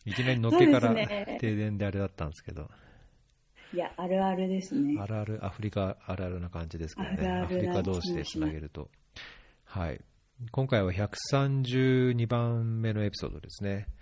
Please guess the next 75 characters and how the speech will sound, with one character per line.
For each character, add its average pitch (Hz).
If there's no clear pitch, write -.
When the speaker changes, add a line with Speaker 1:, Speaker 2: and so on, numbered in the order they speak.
Speaker 1:
え 95
ー -
と、 95
ベ 123
ナ 113
ン 90
か 80
ら 78
涼 98
子 -
さ 71
ん 73
に 71
お 73
越 78
し 80
い -
た -
だ 90
き -
ま 78
し -
た。 -
こ 98
ん 90
ば 82
ん 78
は。 69
Speaker 2:
よ 180
ろ 175
し -
く -
お -
願 180
い -
し 175
ま -
す。 -
Speaker 1:
よ 110
ろ 98
し -
く -
お -
願 175
い -
し 156
ま 85
す。 -
Speaker 2:
こ -
ん -
ば -
ん -
は。 -
Speaker 1:
な 156
ん 156
か、 101
あ 120
れ 135
な 143
ん 131
で 113
す 95
よ。 87
僕、 98
Twitter 139
の 135
プ 131
ロ 131
フ 123
ィ 135
ー 113
ル 95
見 92
て 85
て、 80